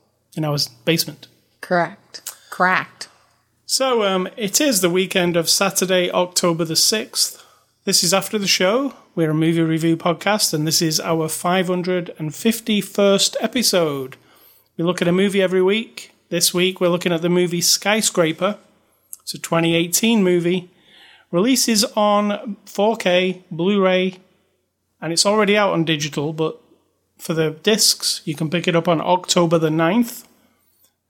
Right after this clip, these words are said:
Speaker 1: It's P G thirteen. It's from our friends at Universal who sent us a disc to review.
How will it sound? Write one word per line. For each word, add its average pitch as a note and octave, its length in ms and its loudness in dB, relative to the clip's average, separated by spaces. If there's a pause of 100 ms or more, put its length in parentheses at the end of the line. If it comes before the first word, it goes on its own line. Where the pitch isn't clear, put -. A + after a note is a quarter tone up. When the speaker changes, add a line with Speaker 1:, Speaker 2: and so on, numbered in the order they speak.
(180)
Speaker 1:
It's - 120 -10
P F#3+ 180 4
G F3+ 160 2
thirteen. G3 720 0
It's F3 180 -2
from F3+ 160 -2
our E3+ 140 2
friends E3+ 300 0
at D#3 80 -4
Universal F3 540 -2
who E3+ 60 -2
sent E3+ 220 0
us D#3 120 -6
a D#3 40 -8
disc D#3+ 260 -4
to D#3 100 -6
review. F#3+ 480 0